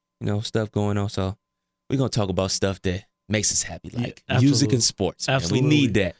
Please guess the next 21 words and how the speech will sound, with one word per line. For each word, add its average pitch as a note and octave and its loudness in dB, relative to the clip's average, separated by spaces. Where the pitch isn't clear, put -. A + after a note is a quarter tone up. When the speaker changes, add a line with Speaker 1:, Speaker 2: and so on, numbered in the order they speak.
Speaker 2:
Music C#3+ 2
is C3+ 0
my C3+ 2
therapy, C3 -2
man. B2+ 0
I've C3 0
been B2 0
stressed C#3+ 0
this C3+ -4
week D3 0
with C3 -6
just C3 -2
life C#3+ 2
and A2 0
trying D3 0
to C3+ 2
get C#3 0
things C#3+ 2
in C3+ 4
order. C3+ 4
And, A2+ 0